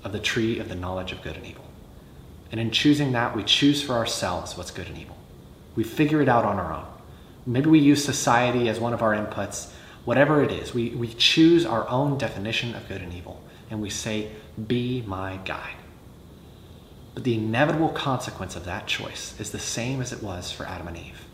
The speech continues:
death. The tree of the knowledge of good and evil, choosing for ourselves, will always lead to death, because we will always get it wrong.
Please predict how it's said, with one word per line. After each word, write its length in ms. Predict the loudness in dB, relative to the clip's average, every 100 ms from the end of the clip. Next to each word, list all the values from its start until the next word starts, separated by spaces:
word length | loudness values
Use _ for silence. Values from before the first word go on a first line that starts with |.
| -20 -20 -20 -20 -20 -12
death. 360 | -10 -10 -12 -20 -20 -20 -20 -20 -20 -20 -20 -16
The 80 | -4
tree 480 | -2 0 0 0
of 120 | -2 -6
the 60 |
knowledge 440 | -6 -4 -4 -4 -8
of 100 | -8
good 80 |
and 100 | -10
evil, 140 | -10 -10
choosing 480 | -6 -4 -4 -4 -8
for 160 | -8
ourselves, 500 | -8 -8 -10 -12 -16
will 140 | -16 -14
always 400 | -10 -8 -8 -10 -12
lead 180 | -14 -14
to 60 |
death, 360 | -14 -14 -14 -20 -20 -20 -20 -16
because 240 | -12 -8
we 80 | -8
will 100 | -8
always 360 | -10 -10 -12
get 140 | -12 -14
it 100 | -14
wrong. 180 | -16